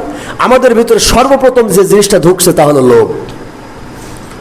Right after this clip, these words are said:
কারণ আমার লোভ আমাকে বিভিন্ন অন্যায় কাজের দিকে যুক্ত করতেছে, আমার লোভ আমাকে নামাজ ছাড়াই দিচ্ছে, আমার লোভ আমাকে রোজা ছাড়াই দিচ্ছে। কারণ কিসের লোভ? আমার পেটটা ভালো রাখতে হবে,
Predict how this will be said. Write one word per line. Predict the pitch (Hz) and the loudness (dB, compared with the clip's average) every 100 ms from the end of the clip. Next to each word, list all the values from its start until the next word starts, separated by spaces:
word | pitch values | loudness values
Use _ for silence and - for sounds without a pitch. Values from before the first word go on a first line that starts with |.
| - - - | -18 -18 -6
কারণ | 185 202 | -2 2
আমার | 254 247 | 2 4
লোভ | 208 254 320 320 | 4 6 6 6
আমাকে | 302 277 262 | 4 4 2
বিভিন্ন | 190 269 302 285 | 2 2 2 2
অন্যায় | 262 226 233 269 | 2 4 4 2
কাজের | 262 226 226 | 2 2 2
দিকে | 214 202 | 2 0
যুক্ত | 202 196 196 | 0 0 0
করতেছে, | 180 - 135 127 101 - - | 0 0 -2 0 -2 -2 -4
আমার | - 277 | 2 4
লোভ | 247 226 320 | 4 4 4
আমাকে | 311 294 254 240 | 4 4 2 2
নামাজ | 196 247 - | 2 0 0
ছাড়াই | 220 196 180 | 0 2 2
দিচ্ছে, | 170 - 160 - - | 0 0 -2 -2 -2
আমার | 247 285 | 2 2
লোভ | 226 302 339 320 | 4 4 4 4
আমাকে | 294 277 | 4 2
রোজা | 214 208 285 | 2 4 2
ছাড়াই | - 226 208 | 4 2 2
দিচ্ছে। | 202 - | 0 -2
কারণ | 190 196 | 0 0
কিসের | 202 208 220 240 | 2 0 2 2
লোভ? | 247 554 571 - - | 4 2 0 -4 -2
আমার | 427 403 | -2 0
পেটটা | - - 226 | 0 0 0
ভালো | 170 202 | 2 2
রাখতে | 196 180 180 | 2 2 2
হবে, | 185 180 | 2 2